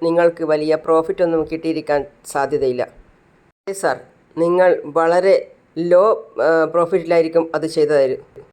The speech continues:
വേറെ ആരാണെങ്കിലും പ്രോഫിറ്റ് കൂടുതൽ എടുത്ത് ക്വാളിറ്റിയിൽ കോംപ്രമൈസ് ചെയ്ത് കൊടുക്കും. എന്നാൽ നിങ്ങൾ പ്രോഫിറ്റ് കുറച്ചിട്ട് ക്വാളിറ്റിയിൽ ഒരു കോംപ്രമൈസും ചെയ്തില്ല.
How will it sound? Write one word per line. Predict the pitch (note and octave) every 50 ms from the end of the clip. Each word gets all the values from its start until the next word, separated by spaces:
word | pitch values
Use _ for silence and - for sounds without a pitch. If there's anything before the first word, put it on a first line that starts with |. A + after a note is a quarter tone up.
| _ _ - F3
വേറെ | F3+ F#3+ G#3+ A3+ A3+ A3 A3+ A3 -
ആരാണെങ്കിലും | D#3 D#3+ E3+ F3 F#3 F#3+ F#3+ F#3 F3+ E3 D#3+ D#3 D#3 D3+ D3 D3 -
പ്രോഫിറ്റ് | D#3 E3+ F3+ G3+ G3+ - A3 - F#3+ -
കൂടുതൽ | - D#3+ D#3+ E3 E3+ E3+ - -
എടുത്ത് | D3 D3+ D#3 D3+ - D3 C#3+ -
ക്വാളിറ്റിയിൽ | - - _ _ _ _ _ _ _ _ - F#3 F3 - F3 E3+ F3 F3 E3+ - - -
കോംപ്രമൈസ് | - D3+ D#3 D#3 E3+ E3 F3 F3+ E3+ D#3+ D#3+ - - -
ചെയ്ത് | D#3 D3+ D3+ D3 C#3 - - _ _ _ _ _ _ _ _ _
കൊടുക്കും. | - - - - - - - - - - _ _ _ _ _ _ _ _ -
എന്നാൽ | D3+ D#3 E3+ F3+ G3 F#3+ F3+ D#3 - - D3+
നിങ്ങൾ | D#3+ E3+ F3 F#3 G3+ G3 F3 G#3+ - - -
പ്രോഫിറ്റ് | D#3 E3 E3+ F3+ F3 A3 G#3+ - G3+
കുറച്ചിട്ട് | G3 F3+ - E3 E3 E3 F3 - - D3+ D3 -
ക്വാളിറ്റിയിൽ | - - - - D#3 D#3 E3 F#3 G3+ G3 G3 F#3 E3+ E3 D#3+ D3 - - -
ഒരു | D3+ E3 F3 F3+ F#3+
കോംപ്രമൈസും | F#3 - E3 E3 E3 E3 E3+ D#3+ D#3+ D#3+ E3 D#3 - -
ചെയ്തില്ല. | - D#3 D3+ D3 D3 C#3 C#3 -